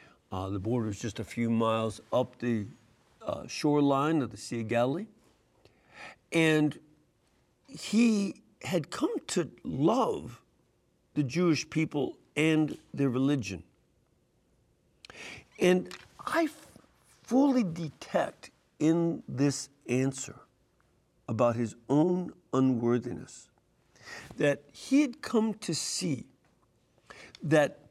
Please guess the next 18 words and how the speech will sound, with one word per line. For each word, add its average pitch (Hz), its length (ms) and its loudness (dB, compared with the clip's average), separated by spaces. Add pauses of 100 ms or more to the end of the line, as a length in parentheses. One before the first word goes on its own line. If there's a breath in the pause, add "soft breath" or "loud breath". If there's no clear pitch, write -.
(160)
the 147 100 -2
commandments 147 1120 2 (240)
of 127 260 -2
God 160 460 0 (1160)
had 196 480 2
a 139 100 4
truth 233 420 2
to 131 120 -4
them. 107 200 -4 (180 loud breath)
See, - 320 0 (600 loud breath)
in 175 240 4
Roman 233 460 4
religion, 143 580 -2 (1160 loud breath)
there 196 120 6
was 190 240 4
no 320 720 6 (1900)
law 175 840 2 (120)
code 87 560 -2